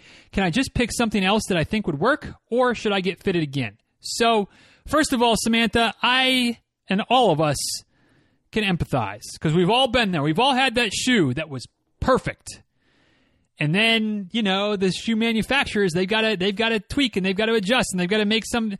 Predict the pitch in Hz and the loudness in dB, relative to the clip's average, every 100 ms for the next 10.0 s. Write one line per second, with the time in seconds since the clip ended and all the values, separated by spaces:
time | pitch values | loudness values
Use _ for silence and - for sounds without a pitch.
0 | - - - 254 254 214 269 285 226 190 | -16 -8 -2 2 2 4 4 4 4 2
1 | 247 269 - 226 185 262 277 - 208 196 | 0 0 2 0 0 2 0 0 0 2
2 | 233 - 180 208 214 214 214 190 208 196 | 0 -2 -4 -2 0 0 0 0 0 0
3 | 170 185 175 - - 214 254 247 269 269 | -2 -4 -6 -10 -2 2 2 2 0 2
4 | 277 226 180 175 175 160 269 - 208 254 | 2 0 0 0 -2 -2 -6 -4 -2 0
5 | 214 294 269 208 202 190 180 277 233 254 | 0 0 2 2 0 -2 -2 -2 -2 -2
6 | 254 214 277 247 208 190 175 - - - | -2 -2 0 2 2 2 0 -8 -20 -20
7 | _ _ _ - 175 180 175 214 208 160 | _ _ _ -4 -2 0 0 0 -2 -2
8 | 151 208 - - 233 196 127 190 - 214 | -2 -2 -4 -4 0 0 -2 -4 -4 -8
9 | _ _ _ _ _ _ _ 143 202 | _ _ _ _ _ _ _ -6 -6